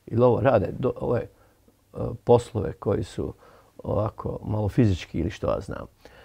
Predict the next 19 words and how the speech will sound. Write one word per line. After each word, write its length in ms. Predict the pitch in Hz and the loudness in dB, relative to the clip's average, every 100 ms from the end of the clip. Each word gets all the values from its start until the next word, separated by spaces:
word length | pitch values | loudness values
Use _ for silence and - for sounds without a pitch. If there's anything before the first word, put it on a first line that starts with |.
| - - | -6 4
Rade 220 | 139 151 | 6 6
do 100 | 151 | 6
četiri. 400 | - 131 - 95 | 6 4 4 -2
U 60 | |
četiri 320 | - - 208 180 | 2 4 4 2
neki 260 | 208 175 | 2 0
čak 200 | - 202 | 0 0
idu 140 | 185 175 | 2 2
u 40 | |
drugu 220 | 180 190 | 4 4
firmu, 300 | 131 139 107 | 6 4 4
u 40 | 110 | 4
drugu 460 | 180 160 117 - - - 73 | 4 4 2 0 -6 -8 -4
rubni 320 | 123 131 113 | 0 2 2
cen-, 260 | 101 117 107 - | 4 4 4 0
o, 300 | 120 107 98 | -2 -2 -2
tržni 300 | 131 107 107 | 0 2 2
centar 360 | - 104 87 | 4 2 2
raditi. 420 | 92 85 - - | -2 -2 -4 -10